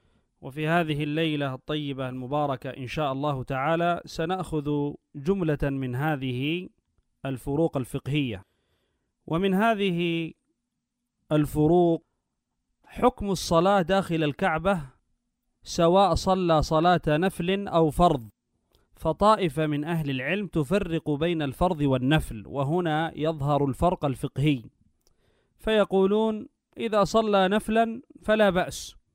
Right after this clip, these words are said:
أما إذا صلى فريضة فلا يجوز الصلاة داخل الكعبة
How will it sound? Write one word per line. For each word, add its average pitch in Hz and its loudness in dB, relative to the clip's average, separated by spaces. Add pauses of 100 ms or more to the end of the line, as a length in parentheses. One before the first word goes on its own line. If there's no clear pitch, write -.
(920)
أما 180 0
إذا 160 0
صلى 143 -4 (640)
فريضة 208 2 (640)
فلا 156 0
يجوز 147 -2
الصلاة 151 0
داخل 147 -2
الكعبة 127 -4